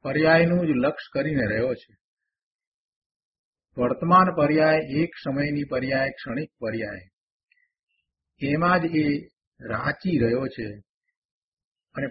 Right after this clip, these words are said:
પોતાના શુદ્ધ સ્વરૂપનું દર્શન કરતો નથી. જે પર્યાય મળી તે પર્યાય જ મારું સ્વરૂપ છે, એમ ગાંડો થઈને, પાગલ થઈને, ઉન્મત્ત થઈને વર્તે છે.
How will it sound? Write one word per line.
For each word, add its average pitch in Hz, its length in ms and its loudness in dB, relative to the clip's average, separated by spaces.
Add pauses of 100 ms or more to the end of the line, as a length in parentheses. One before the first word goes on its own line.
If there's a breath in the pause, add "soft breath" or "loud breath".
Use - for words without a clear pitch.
પોતાના 135 580 -2
શુદ્ધ 131 320 -8
સ્વરૂપનું 139 640 -2
દર્શન 110 460 -2
કરતો 110 420 -4
નથી. - 260 -12 (2250)
જે 180 280 6
પર્યાય 170 340 6
મળી 156 420 2
તે - 380 -2
પર્યાય 160 520 4
જ 160 60 0
મારું 139 340 2
સ્વરૂપ 160 380 -2
છે, 98 300 -12 (1200)
એમ 156 360 -4 (380)
ગાંડો 123 480 0
થઈને, 113 360 -6 (240)
પાગલ 131 420 -2
થઈને, - 400 -14 (920)
ઉન્મત્ત 175 480 -2
થઈને 156 200 0
વર્તે 107 400 -4
છે. - 240 -20